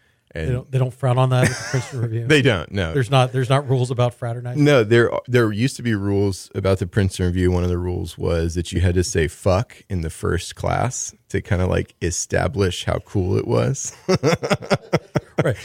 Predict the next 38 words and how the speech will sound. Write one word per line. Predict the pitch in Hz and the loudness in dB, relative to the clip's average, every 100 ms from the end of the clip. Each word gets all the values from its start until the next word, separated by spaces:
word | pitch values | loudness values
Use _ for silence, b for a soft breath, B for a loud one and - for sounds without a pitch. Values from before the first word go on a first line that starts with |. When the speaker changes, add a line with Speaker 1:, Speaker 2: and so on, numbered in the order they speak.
| - | 2
Speaker 2:
Well, | 226 214 233 | 4 4 4
and | 170 135 | 0 2
don't | 208 254 | 2 2
date | 220 196 | 2 2
the | 190 | 4
S | 170 - | 2 4
A | - | 2
T | 180 180 | 2 0
students, | - 135 117 117 | 2 0 0 -4
right? | 127 117 135 | 0 2 4
Like, | 156 - | 2 4
Speaker 1:
Yeah. | |
Speaker 2:
that's | 175 - | 2 2
clearly | - 175 156 131 | 0 2 4 4
off | 104 - | 0 -4
limits. | 101 160 | -8 2
Speaker 1:
Yeah, | 196 - | 2 2
yeah, | 127 151 - - | 2 2 2 0
absolutely. | 110 107 107 107 101 87 80 120 117 B B B | 0 0 -2 0 0 -4 -8 -12 -18 B B B
Um, | 104 101 90 85 78 _ | -2 0 0 -4 -8 _
but | 110 95 | -2 -2
my | 95 | 2
wife | 95 95 87 | 2 2 0
is | 98 | 0
actually | 95 - 110 | 0 0 0
older | 87 95 92 | 0 2 4
than | 87 | 2
me, | 85 78 80 | 0 -2 -2
and | 80 | -4
so, | - 92 82 82 80 76 _ _ _ _ - | -4 -2 0 -2 -4 -8 _ _ _ _ -2
yeah, | 113 | 0
I | 85 | 2
met | 92 98 95 | 2 -2 0
her | 101 95 | 0 0
during | 85 - 101 98 95 82 - | -2 -4 0 0 -2 -6 -10
doing | 98 98 98 | -2 0 2
that, | 92 104 98 85 - | 2 0 0 -2 -6
and | 87 85 85 82 82 | -4 -4 -4 -6 -10